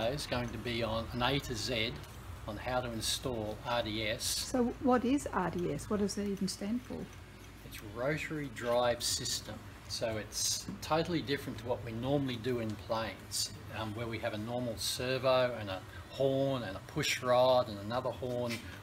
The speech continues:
Speaker 1: working a service, surface.
Speaker 2: So we have no
Speaker 1: So
Speaker 2: push
Speaker 1: this will
Speaker 2: rods
Speaker 1: be
Speaker 2: hanging out the bottom here. Well, we won't have,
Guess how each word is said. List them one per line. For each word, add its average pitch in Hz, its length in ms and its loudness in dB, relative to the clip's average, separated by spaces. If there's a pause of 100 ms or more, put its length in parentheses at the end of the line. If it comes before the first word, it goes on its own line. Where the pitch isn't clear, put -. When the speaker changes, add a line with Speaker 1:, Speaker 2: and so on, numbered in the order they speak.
(120)
Speaker 1:
working 120 380 -4
a - 20 -6
service, 113 720 -2
surface. 147 720 2
Speaker 2:
So 208 160 2
we 190 140 4
have 196 240 2
no 254 480 6 (260)
Speaker 1:
So - 60 0
Speaker 2:
push 269 120 6
Speaker 1:
this 143 120 6
will 247 100 8
Speaker 2:
rods 113 400 2
Speaker 1:
be - 140 -14
Speaker 2:
hanging 233 280 2
out 226 160 -2
the 240 60 -6
bottom 214 380 0
here. 240 240 0
Well, 196 120 0
we 180 120 0
won't 202 320 2
have, 240 260 -4